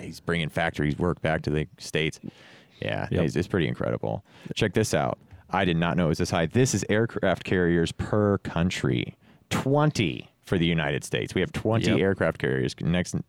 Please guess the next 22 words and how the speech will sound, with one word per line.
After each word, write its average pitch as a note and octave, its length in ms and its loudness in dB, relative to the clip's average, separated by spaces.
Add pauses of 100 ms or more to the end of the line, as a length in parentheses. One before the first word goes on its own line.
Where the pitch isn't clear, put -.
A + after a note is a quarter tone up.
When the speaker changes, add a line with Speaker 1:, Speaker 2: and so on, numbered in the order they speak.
Speaker 1:
next F#2 200 -2
biggest E2 280 0
nations D2+ 320 -2
are B1+ 60 -4
Japan - 320 -4
and - 80 -8
France. - 380 -8 (920)
Speaker 2:
Wow, D#2 280 2
Speaker 1:
Uh, - 20 0
Speaker 2:
really? G2+ 220 0
Japan G#2+ 280 -4
and G2+ 100 -4
France? - 420 -10
Speaker 1:
Yeah. E2 600 2 (280)
Like, C#2+ 280 -4
Russia F#2+ 280 2
and E2 100 2
China F2+ 480 2
really E2 260 2
don't D#2 220 0
have, D#2+ 500 -2 (100)
um, C#2 640 -2